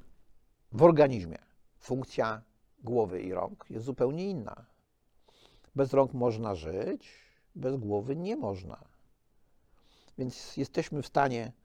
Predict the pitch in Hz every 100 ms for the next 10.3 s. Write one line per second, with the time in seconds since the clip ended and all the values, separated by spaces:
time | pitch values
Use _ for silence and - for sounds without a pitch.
0 | _ - _ - 143 123 123 - - -
1 | - - - - - - 101 107 104 82
2 | 73 139 320 247 240 107 107 - 120 107
3 | 110 185 381 - - _ - - 120 147
4 | 202 180 135 147 170 135 139 175 202 202
5 | 110 - - _ _ _ _ _ _ _
6 | _ _ _ _ _ _ _ _ _ _
7 | _ _ _ _ _ _ _ _ - -
8 | - - - - - _ - - - -
9 | _ _ - - - - 165 190 453 440
10 | - 143 107